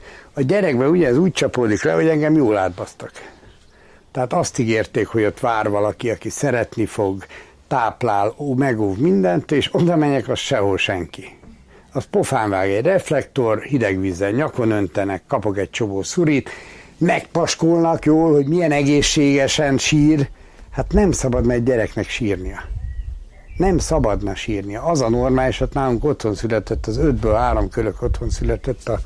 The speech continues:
<clears throat> második alom, és nem sírtak egyszerűen. Annyi történt, ugye, nő megszüli a gyermeket, utána megszüli a méhlepényt,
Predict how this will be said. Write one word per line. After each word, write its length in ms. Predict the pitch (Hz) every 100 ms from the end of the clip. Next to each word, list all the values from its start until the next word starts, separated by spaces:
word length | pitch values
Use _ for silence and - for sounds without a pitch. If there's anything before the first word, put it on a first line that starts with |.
| - - - - - - -
<clears throat> 720 | - - - 494 508 622 - 123 123
második 460 | 156 - 135 120 131
alom, 300 | 135 143 147
és 140 | -
nem 180 | 180 165
sírtak 500 | - 131 110 - -
egyszerűen. 500 | 131 - 107 95 - - - - - - - - - - - - - - - - - - -
Annyi 300 | 190 180 104
történt, 480 | 120 165 135 131 101
ugye, 220 | 117 113 - - - -
nő 320 | 160 151 117 -
megszüli 480 | 135 135 - 127 101
a 60 | 98
gyermeket, 680 | 147 175 160 120 127 -
utána 320 | 151 135 117 117
megszüli 480 | 131 - - 107
a 60 | 101
méhlepényt, 760 | 107 156 - 175 147 180 196